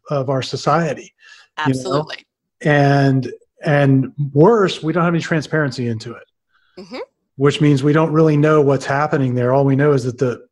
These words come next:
Speaker 1: the bill keeps going up and up and up, and to a point that it becomes unsustainable to give everybody access because the price keeps going up and we don't know why.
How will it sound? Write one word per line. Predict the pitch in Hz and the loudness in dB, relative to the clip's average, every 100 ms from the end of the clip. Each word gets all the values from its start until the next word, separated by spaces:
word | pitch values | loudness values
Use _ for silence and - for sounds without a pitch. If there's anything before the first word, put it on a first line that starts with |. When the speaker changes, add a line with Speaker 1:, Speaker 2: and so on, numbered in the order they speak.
| _ | _
Speaker 1:
the | 143 | -6
bill | 117 139 | 0 0
keeps | 127 139 135 | 0 -4 -4
going | 139 123 | -2 -2
up | 139 135 113 | -2 -2 -2
and | 131 120 | -6 -6
up | 120 120 | -6 -6
and | 113 | 0
up, | 143 135 127 | 2 2 0
and | 135 127 117 - - - | -4 -4 -4 -8 -20 -12
to | - 185 | 2 2
a | |
point | 156 165 175 175 | 4 2 0 0
that | 143 135 | -2 -2
it | 135 135 | -4 -4
becomes | 135 - 143 131 127 - _ - _ _ 151 | -10 -4 -4 -2 -4 -10 _ -20 _ _ -2
unsustainable | 135 120 127 - 156 208 160 127 | 0 0 -6 0 4 4 4 0
to | - | -2
give | 127 127 | -2 -2
everybody | 123 120 120 123 | 0 -2 -2 -2
access | 127 127 - 151 - | -4 -4 0 0 -2
because | 123 131 117 | -2 0 -2
the | 120 | 0
price | 160 175 | 2 2
keeps | - 135 | 0 -6
going | - 131 147 | -2 0 0
up | 151 | 0
and | 147 | 0
we | |
don't | 127 139 131 | 2 2 0
know | 127 | -2
why. | 113 113 | -4 -6